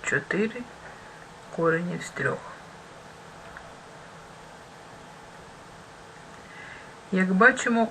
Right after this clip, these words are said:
у нас є спільний множник корінь з трьох. Отже, ми винесемо його за дужки.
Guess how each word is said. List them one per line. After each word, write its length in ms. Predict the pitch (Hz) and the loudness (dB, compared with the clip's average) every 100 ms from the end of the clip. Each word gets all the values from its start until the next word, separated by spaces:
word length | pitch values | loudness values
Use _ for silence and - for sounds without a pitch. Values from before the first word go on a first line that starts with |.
| - | 6
у 40 | |
нас 320 | 196 196 - 196 | 8 8 4 0
є 160 | 185 - - | 0 0 -8
спільний 680 | - - - 202 196 180 | -8 -2 4 6 8 6
множник 760 | 170 170 175 - 185 240 247 - - - - | 4 2 0 2 4 4 4 -2 -4 -14 -6
корінь 400 | - 196 190 170 | 2 4 4 0
з 80 | - | -2
трьох. 340 | - 143 113 - - - - - - - - - - - - - - - - | 2 4 2 -2 -14 -14 -16 -16 -16 -16 -16 -16 -16 -16 -16 -16 -16 -12 -2
Отже, 420 | 196 180 185 190 - - - | 0 2 2 2 -4 -14 -4
ми 160 | 180 180 - - | 0 0 -2 -4
винесемо 760 | 170 165 139 135 - 156 165 | 2 2 2 0 -2 -2 -2
його 240 | 147 170 151 | 0 0 0
за 140 | 147 | 0
дужки. 600 | 147 139 - - - 262 | 0 0 0 2 2 0